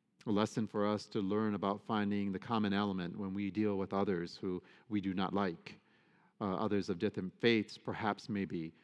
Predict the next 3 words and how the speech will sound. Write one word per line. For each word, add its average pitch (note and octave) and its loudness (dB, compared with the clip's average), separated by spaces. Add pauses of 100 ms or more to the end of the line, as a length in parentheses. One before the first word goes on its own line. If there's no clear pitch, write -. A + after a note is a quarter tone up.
(240)
uh, F2 -2 (1160)
remembering G2+ 2
that F2 0